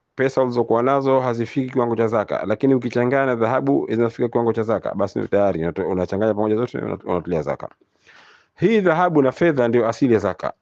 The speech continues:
Pesa hizi makaratasi sio asili ya zaka. Lakini kwa sababu hizi sasa hivi zimechukua nafasi ya ile,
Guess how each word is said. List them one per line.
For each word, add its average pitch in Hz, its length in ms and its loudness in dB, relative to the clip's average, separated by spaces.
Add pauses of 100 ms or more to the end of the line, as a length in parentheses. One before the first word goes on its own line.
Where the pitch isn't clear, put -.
(200)
Pesa 170 240 0
hizi 147 180 0
makaratasi 131 600 -2
sio 147 180 0
asili 120 240 0
ya 95 100 4
zaka. - 320 -4 (600)
Lakini 120 220 2
kwa 127 120 -2
sababu 123 300 2
hizi 156 360 4
sasa 135 180 2
hivi 151 220 4
zimechukua 113 440 2
nafasi 101 380 -2
ya 98 80 4
ile, 151 280 2